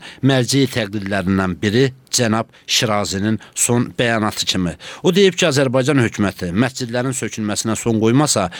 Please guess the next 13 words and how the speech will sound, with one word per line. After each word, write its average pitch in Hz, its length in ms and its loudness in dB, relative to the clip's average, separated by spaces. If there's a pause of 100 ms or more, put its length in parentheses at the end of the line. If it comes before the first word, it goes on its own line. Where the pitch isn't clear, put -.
(200)
müqəddəs 135 560 2
müqavimət 110 500 0
barədə 98 440 0
hökm 101 280 -2
verəcək. 85 460 -4 (240)
Şirazi 113 400 0
əminliklə 104 560 2
bildirib 92 400 -2
ki, - 160 2
bu 151 160 2
ölkənin 113 400 2
əksəriyyəti 98 640 -2
şiədir 135 500 0